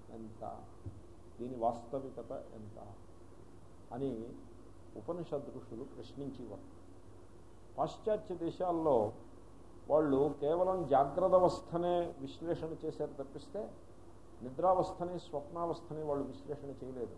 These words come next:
ఎందుకంటే జాగ్రత్త అవస్థలో ఇంద్రియములు, మనస్సు రెండూ కూడా ఏకకాలంలో ఫుల్గా పనిచేస్తూ ఉంటాయి. జ్ఞానం అంటే ఇంక ఇంతే, ఇంతకంటే వేరే జ్ఞానం ఏముంటుంది అనే ఒక నిర్ణయంలోకి వచ్చేసి,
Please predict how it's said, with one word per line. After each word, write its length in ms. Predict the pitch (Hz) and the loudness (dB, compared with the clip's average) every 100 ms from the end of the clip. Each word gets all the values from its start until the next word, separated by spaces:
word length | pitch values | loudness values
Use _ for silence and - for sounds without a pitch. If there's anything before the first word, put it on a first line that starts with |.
| - | -10
ఎందుకంటే 540 | 147 180 170 135 104 - - - - - - - - - - 101 | -6 -2 -2 0 0 -2 -10 -16 -16 -16 -16 -16 -16 -16 -6 4
జాగ్రత్త 420 | 131 165 190 190 | 4 6 4 8
అవస్థలో 520 | 190 - - 190 190 | 8 6 2 2 4
ఇంద్రియములు, 680 | 165 156 175 185 180 185 185 | 4 4 2 4 4 6 8
మనస్సు 500 | 165 160 170 - 175 | 10 10 8 4 0
రెండూ 340 | 143 170 190 | 0 2 2
కూడా 360 | 175 175 175 180 | 2 0 4 4
ఏకకాలంలో 920 | 143 143 160 156 165 160 156 151 156 | 6 4 2 0 2 4 4 6 6
ఫుల్గా 520 | 156 - - 170 165 | 6 -4 -2 0 2
పనిచేస్తూ 520 | 170 143 143 165 - | 2 0 -2 -6 -6
ఉంటాయి. 300 | 139 113 104 - - - - - - - - - - - - | -8 -6 -12 -14 -16 -16 -16 -16 -16 -16 -16 -16 -16 -16 -10
జ్ఞానం 360 | 107 139 190 220 | 2 4 4 4
అంటే 200 | 202 233 | 4 4
ఇంక 220 | 226 175 | 4 -2
ఇంతే, 380 | 180 170 202 202 | -6 -4 -6 -6
ఇంతకంటే 360 | 139 160 185 190 | -4 -4 -2 0
వేరే 260 | 170 180 | 2 2
జ్ఞానం 400 | 180 175 180 185 | 0 -2 -2 -2
ఏముంటుంది 520 | 180 180 170 180 180 185 - | -2 -4 -6 -6 -6 -8 -6
అనే 160 | 139 175 | -2 2
ఒక 220 | 180 156 | 4 4
నిర్ణయంలోకి 720 | 135 131 147 180 190 185 175 | 4 2 2 0 2 4 6
వచ్చేసి, 600 | 160 - 202 175 139 117 | 4 4 0 2 0 0